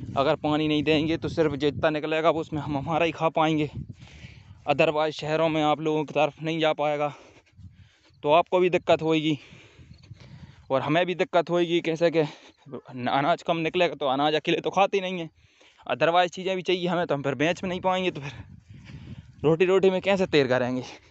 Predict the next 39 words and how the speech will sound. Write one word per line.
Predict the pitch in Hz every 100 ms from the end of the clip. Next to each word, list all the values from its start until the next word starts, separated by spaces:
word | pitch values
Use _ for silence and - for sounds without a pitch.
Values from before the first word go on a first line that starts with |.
| -
इसलिए | 160 175 175 190 185 - _ _ - - - - - - - - - - - -
पानी | 147 160 170
देना | 156 170
ज़रूरी | 160 160 175 175
है | 165
फसल | 165 175 180
में, | 190 180 -
अगर | - 143
अच्छी | 147 - 170
उपज | 156
चाहिए | - 156 151 165 165
तो। | 165 160 - - _ - - - - - -
और | 147
उसके | 170 - 175
लिए | 175 175 170
एक | 170 175
मोटर | 160 156
हमारी | 156 147
ये | 143
चल | 143 143
रही | 151 147
है, | 139
देख | 143 147
सकते | 147 143
हैं | 143
आप। | 151 - - - - - - - - - - - - - 131
यहाँ | 147 151 - 151
उधर | 156 147
एक | 147 135
बरेदी | 131 143 151
लगा | 156 160
हुआ | 165 160 165
है, | 175 160
उधर | 143 139
मैं | 139 131
दे | 135
रहा | 147
हूँ | 147
पानी, | 156 165